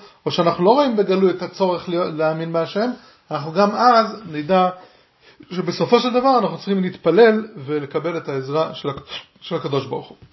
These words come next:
כאן הרב מוסיף, זה הקשר בין שני העניינים שהוזכרו לעיל,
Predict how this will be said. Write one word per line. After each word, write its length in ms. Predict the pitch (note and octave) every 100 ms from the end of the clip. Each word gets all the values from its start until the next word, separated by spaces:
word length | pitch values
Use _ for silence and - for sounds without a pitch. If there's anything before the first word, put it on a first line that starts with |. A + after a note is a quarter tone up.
| - - - - -
כאן 180 | - D3+
הרב 160 | E3 F3
מוסיף, 680 | F#3+ F#3+ C4+ A#3 G#3+ - _ _ _ _ - - - _
זה 260 | C3+ B2+ G#3
הקשר 680 | G3 - B3 B3 G3+ F#3+ F3+
בין 260 | D3 G#3 G3
שני 180 | G3 G3+
העניינים 320 | G3 F#3 G3
שהוזכרו 520 | G3 D#3+ C#3 D3+ E3+
לעיל, 360 | E3+ D3 B2